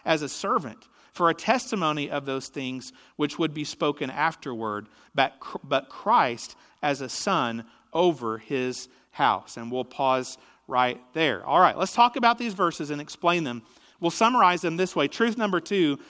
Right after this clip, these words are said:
Jesus is greater than Moses, and really any man. He's greater than Moses and any man. At the end of verse two, it says, "Jesus was faithful to his father,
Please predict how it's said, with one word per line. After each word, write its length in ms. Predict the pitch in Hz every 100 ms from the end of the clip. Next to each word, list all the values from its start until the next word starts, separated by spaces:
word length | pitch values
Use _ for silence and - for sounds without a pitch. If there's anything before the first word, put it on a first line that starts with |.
| -
Jesus 460 | 143 190 247 202 180
is 160 | 196 151
greater 460 | 147 175 185 139
than 140 | 139 139
Moses, 640 | 147 143 107 - - - - _ _ _ _ _
and 140 | 151 156
really 500 | 233 180 151 151 - _ _
any 240 | 233 220 165
man. 320 | 135 110 95 - - _ _ _ _ _
He's 180 | 180 151
greater 340 | 175 202 214
than 160 | 190 170
Moses 460 | 185 196 165 156
and 240 | - 180 175
any 420 | 226 214 170 151 - -
man. 460 | 156 147 107 107 - _ _ _ - -
At 120 | 180
the 100 | 202
end 160 | 220 311
of 80 |
verse 220 | 254 226 -
two, 180 | 233
it 100 | 208
says, 200 | 180 185
"Jesus 560 | 147 165 214 233 233 - - -
was 240 | - 180 -
faithful 500 | - 226 233 - 196
to 240 | - 208
his 220 | 185 180
father, 720 | - 202 208 208 147 127 127